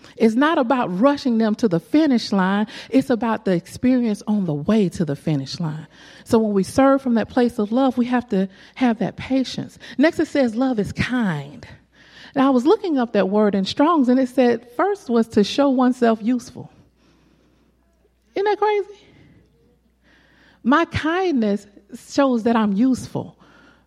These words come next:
That kinda speaks to serving, doesn't it? It makes me available, but not just any old kind of available. I'm going to act benevolently toward. In other words, I'm gonna be good-hearted while I serve.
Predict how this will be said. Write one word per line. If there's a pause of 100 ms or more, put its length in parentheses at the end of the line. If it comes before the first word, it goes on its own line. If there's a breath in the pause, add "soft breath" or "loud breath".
(180)
That
kinda
speaks
to
serving,
doesn't
it? (960 soft breath)
It
makes
me
available, (200 loud breath)
but
not
just
any
old
kind
of
available. (240 loud breath)
I'm
going
to
act
benevolently
toward. (340)
In
other
words, (300 loud breath)
I'm
gonna
be
good-hearted (1040 soft breath)
while
I
serve.